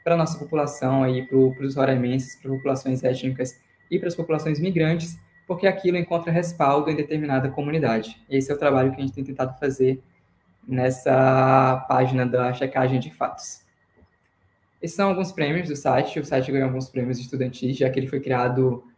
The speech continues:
com esse caráter muito de experimentação estudantil, porque eu era um estudante na época, é, do curso de graduação. Ele ganhou o prêmio na região amazônica na categoria blog, como melhor blog,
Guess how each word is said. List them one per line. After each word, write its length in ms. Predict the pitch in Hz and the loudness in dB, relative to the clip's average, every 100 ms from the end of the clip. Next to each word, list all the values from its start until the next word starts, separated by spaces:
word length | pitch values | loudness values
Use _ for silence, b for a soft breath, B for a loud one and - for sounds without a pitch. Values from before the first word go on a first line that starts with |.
| b _ _ | b _ _
com 160 | 135 | -2
esse 160 | 127 127 | -2 -2
caráter 400 | - 123 123 139 | 0 2 2 0
muito 280 | 131 135 135 | 0 0 -2
de 100 | 139 | -6
experimentação 880 | 139 147 143 143 135 135 - 139 160 | -4 -2 0 -2 -2 -2 -2 -2 -2
estudantil, 800 | 156 143 127 131 147 170 - - _ | -4 -2 -2 -2 -2 -2 -4 -14 _
porque 220 | 139 131 151 | -6 0 4
eu 80 | |
era 160 | 151 156 | 4 4
um 60 | 151 | 0
estudante 440 | - 139 135 139 | -4 0 0 0
na 160 | 135 123 | -2 0
época, 440 | 151 - - 190 b b b _ _ | -2 -4 -8 -10 b b b _ _
é, 220 | 120 120 | -4 -2
do 100 | 113 127 | 0 -2
curso 180 | 131 - | -2 -2
de 80 | |
graduação. 720 | 131 127 131 127 - 127 123 156 | 2 4 4 2 -2 -4 -4 0
Ele 100 | 131 | 0
ganhou 260 | 143 139 | 0 -2
o 40 | 135 | -2
prêmio 640 | 135 139 135 139 135 127 | -2 2 2 4 4 4
na 80 | 131 | 2
região 360 | 135 131 131 | 0 2 0
amazônica 800 | 131 127 123 127 127 127 127 123 - _ _ | 0 -2 -2 -2 -4 -2 -4 -4 -10 _ _
na 80 | 135 | -4
categoria 400 | 131 135 135 127 | -2 2 4 4
blog, 340 | 120 120 - - | 4 0 -2 -4
como 120 | 127 | -6
melhor 280 | 127 127 123 | -2 0 0
blog, 360 | 123 127 156 | -2 -2 -4